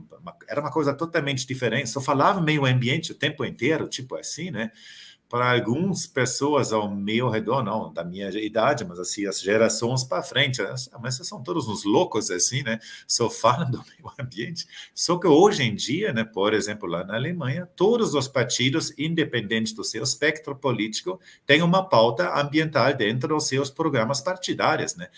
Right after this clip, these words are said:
Então, foram infectados com esta, este assunto, que bom, né? Aí vem, vem em algum momento nas empresas o assunto da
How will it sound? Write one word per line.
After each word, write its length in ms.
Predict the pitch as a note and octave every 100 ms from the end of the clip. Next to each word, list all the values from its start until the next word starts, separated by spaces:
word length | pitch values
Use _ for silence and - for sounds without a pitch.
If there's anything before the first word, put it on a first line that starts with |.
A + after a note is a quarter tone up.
| - - -
Então, 300 | D3 D3 -
foram 360 | - C#3 E3 E3
infectados 840 | D#3+ D3 C#3 - - F3+ F3+ A2+
com 220 | - A#2 G#2+
esta, 460 | A2 G#2+ C3+ C3+ C3 - - A2
este 300 | A2 - D3+
assunto, 480 | C#3+ - F#3 -
que 120 | - A#2
bom, 360 | F2 C#3+ F#3+
né? 260 | F#2+ A2 - _ - - - _
Aí 400 | D3 D#3+ F3+ A3
vem, 360 | F3 F#3+ F#3+
vem 220 | C#3+ E3+ G3
em 60 |
algum 280 | F3+ D#3 G3
momento 500 | G#3+ E3+ D#3 F3+ F3+
nas 220 | D#3+ C3+
empresas 680 | D3 C3 C#3+ D#3 E3 E3+ E3+
o 120 | D#3+
assunto 480 | D3+ C#3+ D#3 E3 F3
da 280 | D#3 D3+